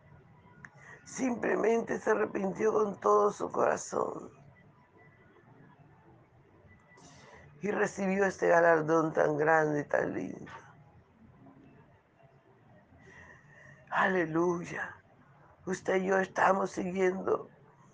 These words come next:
buscando la presencia del Señor, porque muy pronto el Señor nos va a llevar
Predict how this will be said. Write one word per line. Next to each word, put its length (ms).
buscando 520
la 160
presencia 600
del 220
Señor, 680
porque 260
muy 200
pronto 540
el 80
Señor 360
nos 200
va 60
a 40
llevar 640